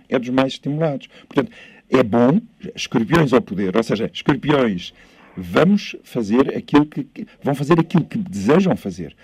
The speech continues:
porque têm uma capacidade de realização acrescida. O mesmo para os leões, por isso é que o problema é do Donald Trump, é que, eh, os leões e os aquários são signos que vão estar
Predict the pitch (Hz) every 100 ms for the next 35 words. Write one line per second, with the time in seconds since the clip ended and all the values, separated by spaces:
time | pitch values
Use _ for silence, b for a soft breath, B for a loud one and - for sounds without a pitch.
0 | b - - - 117 101 110 120 117 104
1 | _ - 147 135 127 120 98 95 104 101
2 | 98 98 147 160 b b - 160 151 -
3 | - 160 123 87 - b b 113 127 107
4 | 104 95 87 92 104 151 180 - _ _
5 | _ _ - 107 92 101 - 104 98 90
6 | 90 85 87 92 82 78 82 76 - B
7 | B B - 120 - B B - 104 -
8 | 117 113 113 117 139 156 147 139 151 156
9 | 143 117 104 - B - - 131 123 120
10 | - 120 - 101